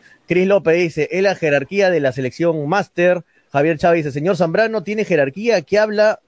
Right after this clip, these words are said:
¿Qué habla? Ramos, ahí nomás", dice Javier. Hay gente que no le gusta hasta ahora Ramos, f-, y se respeta. Franco Riguel me dice, "¿Y la jerarquía de Farfán? ¿Por qué no hablan?", dice, la jerarquía de Farfán si hablan de Ramos y su jerarquía. Javier Chávez dice,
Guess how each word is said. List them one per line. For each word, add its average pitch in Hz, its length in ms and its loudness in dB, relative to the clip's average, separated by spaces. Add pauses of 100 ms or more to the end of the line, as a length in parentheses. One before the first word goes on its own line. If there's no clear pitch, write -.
(220)
¿Qué 190 120 0
habla? 143 260 2
Ramos, 202 400 -2
ahí 175 220 -2
nomás", 185 420 0
dice 139 300 -8
Javier. 127 400 0
Hay 120 100 -2
gente 143 180 -6
que 120 80 -4
no 127 80 -2
le 123 60 0
gusta 131 220 -4
hasta 123 100 -4
ahora 117 120 0
Ramos, 208 320 0 (360)
f-, - 140 -4
y 135 60 -4
se 123 100 -2
respeta. 196 340 -2
Franco 165 300 0
Riguel 156 220 0
me 160 100 -2
dice, 151 160 -2
"¿Y 135 40 0
la 131 100 0
jerarquía 160 420 0
de 220 80 0
Farfán? 208 440 -2
¿Por 139 140 -8
qué 175 80 -4
no 190 80 0
hablan?", 175 180 2
dice, 175 180 0
la 156 40 0
jerarquía 156 380 2
de 160 100 2
Farfán 151 500 -2 (280)
si 156 100 -2
hablan 156 200 2
de 143 100 2
Ramos 151 280 0
y 135 60 -6
su 117 120 -8
jerarquía. 117 400 0
Javier 156 240 0
Chávez 185 240 0
dice, 165 180 -2